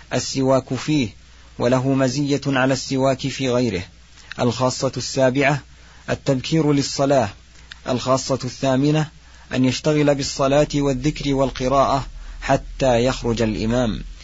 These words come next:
الخاصة التاسعة، الإنصات للخطبة إذا سمعها وجوبا في أصح القولين، فإن تركه كان لاغيا،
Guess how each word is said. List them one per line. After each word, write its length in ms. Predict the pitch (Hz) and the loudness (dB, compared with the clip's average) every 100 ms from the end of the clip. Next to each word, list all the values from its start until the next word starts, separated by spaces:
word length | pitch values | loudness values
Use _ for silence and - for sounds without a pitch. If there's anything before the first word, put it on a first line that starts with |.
| - - 131 | -20 -10 -4
الخاصة 500 | 117 127 135 - 131 | -2 2 0 0 -4
التاسعة، 680 | 131 - 135 127 156 151 151 - - - - - | -6 -4 -2 0 0 0 -2 -8 -20 -20 -20 -2
الإنصات 560 | 135 139 143 175 170 165 | 0 2 2 2 2 2
للخطبة 920 | 151 143 - 165 151 151 160 151 151 - | 0 0 -2 -4 0 0 2 0 -2 -4
إذا 280 | 143 127 | 0 2
سمعها 680 | 120 143 143 135 135 127 127 | 0 0 0 2 0 0 0
وجوبا 640 | 131 123 120 165 127 117 98 | 0 0 0 0 2 0 0
في 200 | 110 101 | -4 -4
أصح 380 | 117 117 - 120 | -4 -6 -4 -4
القولين، 680 | 117 123 113 123 110 87 - - - - - - - - - - - - - - - - - - - | -2 0 2 2 2 -2 -6 -14 -16 -16 -16 -16 -16 -16 -16 -16 -18 -18 -20 -18 -18 -18 -20 -20 -2
فإن 320 | 123 156 151 | 2 4 4
تركه 600 | 175 170 165 165 160 147 | 6 4 4 2 4 2
كان 280 | 151 143 135 | 2 4 4
لاغيا، 600 | 123 120 117 123 104 | 4 2 2 2 2